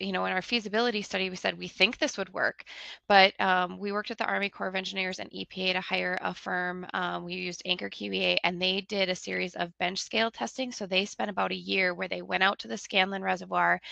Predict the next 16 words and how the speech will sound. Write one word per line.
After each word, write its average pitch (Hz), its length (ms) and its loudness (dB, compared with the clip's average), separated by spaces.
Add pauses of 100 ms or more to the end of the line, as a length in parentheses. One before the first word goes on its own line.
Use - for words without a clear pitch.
(300)
they 185 140 4
got 196 420 4
sediment, 185 540 0
they 170 120 2
took - 180 -4
it 170 140 -4
back 180 280 6
to - 140 -12
the 190 120 2
lab, 185 480 2 (360)
and 190 240 2
they 180 140 2
played 185 340 0
around 180 460 -2
with 180 280 -8
different, 185 340 -8